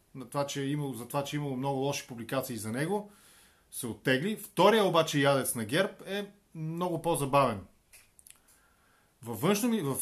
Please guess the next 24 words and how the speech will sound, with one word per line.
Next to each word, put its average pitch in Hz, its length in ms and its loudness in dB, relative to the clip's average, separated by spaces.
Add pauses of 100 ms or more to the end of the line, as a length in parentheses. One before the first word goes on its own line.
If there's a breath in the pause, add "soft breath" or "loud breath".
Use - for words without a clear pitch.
а, 139 40 -4
вътрешно 131 580 -2
министерство, 156 580 -4
в - 80 -14
М 156 160 0
В 156 100 0
Р, 139 260 -2
били 123 380 -6
подготвили, 180 720 -2 (680)
новината 143 400 -4
се - 200 -2
прокрадна 143 540 -4
в - 100 -12
медиите, 131 540 -4 (400)
телевизиите, 117 680 -6 (600 loud breath)
но 165 260 0
за 175 80 -6
съжаление, 160 480 -2
струва 170 280 -4
ми 170 100 -4
се, 151 120 -4
остана 165 340 -2
не-, 143 220 0
неразвита. 127 720 -2